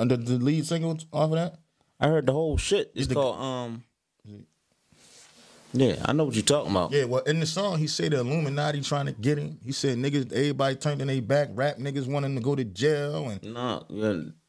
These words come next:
Speaker 2: man, the album, man, he talking to you, man.
Speaker 1: Yeah.
Speaker 2: He talking to the folks, man.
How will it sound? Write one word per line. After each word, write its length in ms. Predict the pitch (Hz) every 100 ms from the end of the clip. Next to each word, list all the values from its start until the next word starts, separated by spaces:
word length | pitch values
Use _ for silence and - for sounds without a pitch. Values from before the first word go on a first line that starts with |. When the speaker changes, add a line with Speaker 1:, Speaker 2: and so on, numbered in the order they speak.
| -
Speaker 2:
man, 360 | 113 98 78 85 _
the 120 | - 64
album, 440 | 80 135 113 95
man, 120 | 87
he 120 | 92 101
talking 440 | - 120 117 80
to 160 | - 85
you, 160 | 76 71
man. 240 | 78 80 82
Speaker 1:
Yeah. 220 | 107 101 92 - -
Speaker 2:
He 80 | 107
talking 340 | - 113 -
to 100 | -
the 80 | 80
folks, 400 | 78 104 - - -
man. 320 | 82 82